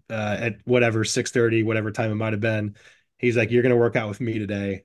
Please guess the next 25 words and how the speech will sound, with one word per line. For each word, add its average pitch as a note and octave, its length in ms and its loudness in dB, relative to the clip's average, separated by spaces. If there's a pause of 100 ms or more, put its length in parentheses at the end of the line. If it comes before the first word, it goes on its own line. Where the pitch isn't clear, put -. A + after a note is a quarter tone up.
instead A2 380 -4
of G2 120 -2
the, G2+ 320 0
the A2 160 -6
or-, A#2 220 -4
unit A#2 440 4
overall." G#2+ 580 -2 (800)
And, B2 360 4
uh, A#2+ 300 4
he B2+ 180 -4
took D#3 240 -4
me C#3 100 2
out B2+ 160 4
on, B2+ 140 2
like, A#2 140 -4
a A#2 40 -6
five B2 300 -6
or A#2+ 60 -4
six - 260 -8
mile B2+ 240 0
run B2 280 0
at, A#2 140 -6
like, A2 220 -8
a, A2+ 240 -6 (280)
<laughs> D3+ 300 0